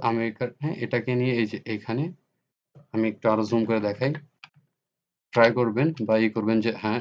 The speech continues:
এই যে এইখানে যে এই লাইটের এই যে বাল্বের উপরে এটা আছে স্ট্রোকটা, এইটা এরকম করে দেওয়ার ট্রাই করবেন। আর একটা জিনিস সাথে করবেন, এটা হচ্ছে ডাবল ক্লিক দিয়ে আমি আগে করি নাই, যেটা হচ্ছে এটা করা আগে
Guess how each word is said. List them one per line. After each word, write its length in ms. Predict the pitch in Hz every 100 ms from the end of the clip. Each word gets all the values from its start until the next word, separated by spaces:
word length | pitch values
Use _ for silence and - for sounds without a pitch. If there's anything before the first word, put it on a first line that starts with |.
| 117
এই 80 | 104
যে 80 | 104 - -
এইখানে 260 | 113 110 123 113
যে 60 | -
এই 60 | 113 107
লাইটের 440 | 104 107 - 123 127 117
এই 80 | 107 110
যে 60 | 117 113
বাল্বের 360 | 104 101 135 131
উপরে 220 | 123 - 113
এটা 140 | 107 113 101
আছে 200 | - 139 180 _ _ _ _
স্ট্রোকটা, 540 | - - 113 104 - 147 180 _ _ _ -
এইটা 340 | 107 104 - 123 113
এরকম 260 | 107 107 104
করে 140 | 104 101
দেওয়ার 160 | 104 98
ট্রাই 140 | 104 101
করবেন। 200 | 120 131 110
আর 80 | 110 110
একটা 180 | - 110
জিনিস 280 | 110 107 143 - _ _ -
সাথে 220 | 110 113 104
করবেন, 280 | 98 127 175 - _ _ _ _ _ -
এটা 120 | 113
হচ্ছে 140 | 107 110
ডাবল 180 | 107 107 104
ক্লিক 160 | 113 104
দিয়ে 100 | 127 113
আমি 120 | 107 107 110
আগে 160 | 107 104
করি 160 | 110 113 104
নাই, 100 | 127 117
যেটা 180 | 107 104
হচ্ছে 260 | 104 - 135 143 - _ _ _ _
এটা 140 | - 110
করা 180 | 117 113 110
আগে 180 | 104